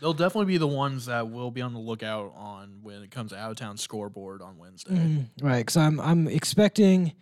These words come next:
Speaker 2: the other two games to be not super close. Um,
Speaker 1: Yeah.
Speaker 2: 'cause, you know.
Speaker 1: Can we just say we're predicting Hope to move on?
Speaker 2: Yeah, Hope's gonna beat Saint Mary's. Um,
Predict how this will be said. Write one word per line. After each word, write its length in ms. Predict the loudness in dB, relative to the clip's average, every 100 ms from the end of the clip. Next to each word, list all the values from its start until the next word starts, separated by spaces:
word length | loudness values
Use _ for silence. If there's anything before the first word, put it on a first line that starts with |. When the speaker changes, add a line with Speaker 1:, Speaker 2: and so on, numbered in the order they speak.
| _ _ _ _ 2
Speaker 2:
the 580 | 6 6 6 4 2 -2 -8 _ -20 _ _
other 200 | 2 4
two 160 | 6 4
games 340 | 4 4 2 0
to 80 |
be 400 | 2 4 4 2 -4 -18 _ _ _ _ _ _ _ _ _ -6
not 360 | 2 4 4
super 400 | 4 4 4 4
close. 680 | 2 4 4 4 2 -2 -6 -14 -20 _ -8
Um, 460 | -2 0 0 -2 -8
Speaker 1:
Yeah. 240 | -14 -16 -16 _ _ _
Speaker 2:
'cause, 240 | -6 -4 -4
you 80 | 0
know. 60 |
Speaker 1:
Can 80 | 2
we 80 | 2
just 160 | 2 2
say 160 | 2
we're 240 | 4 2 2
predicting 480 | 2 0 -2 -4
Hope 300 | -2 -2 -2
to 80 | -4
move 220 | -6 -4
on? 300 | -2 -4 -6 -6
Speaker 2:
Yeah, 260 | 2 4 4 2
Hope's 240 | 6 6 6
gonna 160 | 6
beat 180 | 6 6
Saint 180 | 6 4
Mary's. 460 | 2 2 0 -2 -8
Um, 480 | -6 -4 -4 -6